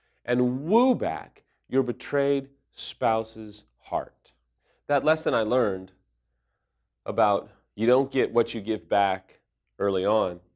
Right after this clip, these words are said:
is not necessarily true as you build momentum and you build healing, because I can tell you, while it may not be instant,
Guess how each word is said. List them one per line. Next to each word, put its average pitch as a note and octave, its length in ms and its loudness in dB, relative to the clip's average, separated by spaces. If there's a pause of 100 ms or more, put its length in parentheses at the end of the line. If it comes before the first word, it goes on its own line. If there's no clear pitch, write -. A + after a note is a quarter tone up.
(1800)
is A2 200 -2
not B2+ 260 2
necessarily B2 640 0
true A2 480 -4 (300)
as G2 200 -4
you G2+ 80 -10
build G#2+ 240 -2
momentum G2 540 0 (180)
and G2 120 -10
you G2 60 -6
build F#2 280 -4
healing, A#2 440 -4
because F#2 260 -10
I G2 120 0
can F#2 180 -12
tell D3+ 320 -2
you, F#2 280 -8 (1080)
while A#2 240 4
it G#2 100 0
may A#2+ 140 2
not A#2 200 2
be G2+ 200 -6
instant, A#2+ 840 -4